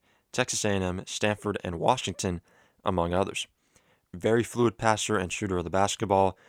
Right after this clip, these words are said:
good release on his jumper, and tough in the paint while driving. Has very similar skills to that of Reed Sheppard. He has a little bit more balance, though.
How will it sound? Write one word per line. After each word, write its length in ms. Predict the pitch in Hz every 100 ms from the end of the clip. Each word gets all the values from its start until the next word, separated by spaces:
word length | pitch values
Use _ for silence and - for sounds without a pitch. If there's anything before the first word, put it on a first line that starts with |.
| _ _ -
good 200 | 131 120
release 340 | 110 110 -
on 80 | 104
his 160 | 95
jumper, 480 | - 101 98 101 95 _ _ _ _ _ _
and 220 | 95 87
tough 260 | - 120 -
in 80 | 104
the 80 | 92
paint 280 | 107 98
while 160 | 95 87
driving. 500 | - 98 98 98 92 _ - - _ _ -
Has 180 | 107 95
very 220 | 104 131
similar 320 | - 117 107
skills 340 | - 117 104 -
to 140 | 113
that 200 | 98 95
of 200 | 107 98
Reed 160 | 104 -
Sheppard. 480 | 101 95 - 87 - _ -
He 100 | 120
has 120 | 120
a 20 |
little 140 | 113 113
bit 120 | 110
more 160 | 104
balance, 480 | 85 95 90 107 101
though. 280 | 123 117 113